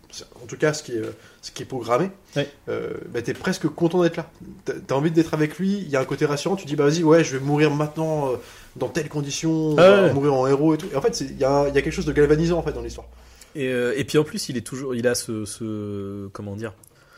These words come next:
Speaker 2: ce ton particulier parce qu'il est à la fois le sage, à la fois, euh, le côté, euh, guerrier épique, euh, qui, qui peut avoir à certaines scènes, même si bon,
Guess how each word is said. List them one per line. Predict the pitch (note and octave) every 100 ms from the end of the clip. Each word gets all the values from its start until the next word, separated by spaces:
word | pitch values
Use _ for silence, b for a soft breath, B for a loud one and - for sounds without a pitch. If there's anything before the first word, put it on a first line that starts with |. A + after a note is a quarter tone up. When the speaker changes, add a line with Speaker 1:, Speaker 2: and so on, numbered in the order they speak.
| b
Speaker 2:
ce | - -
ton | C#3 D#3 C#3+
particulier | E3+ - E3 - E3+ A#3
parce | D#3
qu'il | - B2
est | B2+
à | C#3+
la | C#3+
fois | - D#3
le | C3+
sage, | - F3 G3+ B2 -
à | D3
la | C#3+
fois, | - D#3+ E3 C#3
euh, | A2+
le | A2+
côté, | B2+ A2+ C3+
euh, | A#2+ G#2+ A2+
guerrier | A2 A#2+ B2+ C#3 C3
épique, | A#2+ D#3 D3 -
euh, | G#2+ G#2
qui, | B2+ G#2+ B2+
qui | -
peut | -
avoir | A#2+ B2
à | A2+
certaines | B2 A#2+
scènes, | A#2+ E3+
même | B2+
si | A2
bon, | A2+